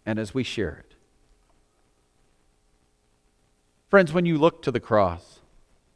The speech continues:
we are to be guided to the love of Jesus. For it's at the cross that we see the greatest example of love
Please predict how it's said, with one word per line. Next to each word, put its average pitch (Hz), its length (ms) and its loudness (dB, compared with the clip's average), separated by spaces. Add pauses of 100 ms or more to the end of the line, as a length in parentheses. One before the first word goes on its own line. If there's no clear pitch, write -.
(880)
we 139 120 2
are 147 80 4
to 127 80 -4
be 123 120 0
guided 120 500 2 (300)
to 123 100 -4
the 107 120 -4
love 110 240 0
of 110 100 -8
Jesus. - 580 -10 (1600)
For 135 140 2
it's 139 140 -4
at 147 80 -8
the 160 80 -10
cross 151 420 6
that 151 120 -10
we 143 100 -4
see 127 280 -4
the 107 100 -4
greatest 135 500 0
example 120 480 -6
of 92 120 -4
love 120 400 0